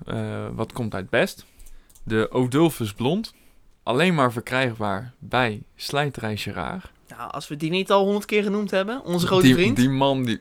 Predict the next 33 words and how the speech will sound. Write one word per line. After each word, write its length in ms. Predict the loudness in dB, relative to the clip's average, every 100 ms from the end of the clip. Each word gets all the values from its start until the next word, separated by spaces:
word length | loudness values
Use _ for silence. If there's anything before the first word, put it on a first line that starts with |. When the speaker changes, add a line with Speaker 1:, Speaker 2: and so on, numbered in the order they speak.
| -6 -2
Speaker 1:
wij 180 | 0
maken 320 | 2 2 2 -2
reclame 460 | -6 -6 -6 -4
voor 120 | -2 -2
die 80 |
man, 140 | -2 -2
daar 80 | -2
word 100 | -2
je 40 | 0
Speaker 2:
Ja, 40 |
Speaker 1:
bang 120 | 2
Speaker 2:
maar 80 | 2
Speaker 1:
van. 100 | 2
Speaker 2:
dat 80 | 0
verdient 320 | -2 -2 0
hij 100 | 2
ook 140 | 2
wel, 140 | 0 -2
hoor. 120 | 0
Speaker 1:
Zeker. 500 | 0 -2 -2 -8 -12
Speaker 2:
Verdient 380 | -10 -8 -6 -6
hij. 120 | -10 -8
Speaker 1:
Zeker. 460 | -2 -2 -2 -10 -16 -20 -20 -20 _
In 140 | -4 0
tweeduizend 580 | 4 6 4 2 0 4
dertien 500 | 4 2 -2 -2 0
wilde 300 | 0 -2 -4
Gerard 680 | -4 -2 2 2 2 -4 -18 -20 -18
zijn 220 | -10 -6
eigen 400 | -4 -4 -4 -6
bier 280 | -2 -2 -2
gaan 220 | -2 -4
brouwen. 360 | -4 -4 -4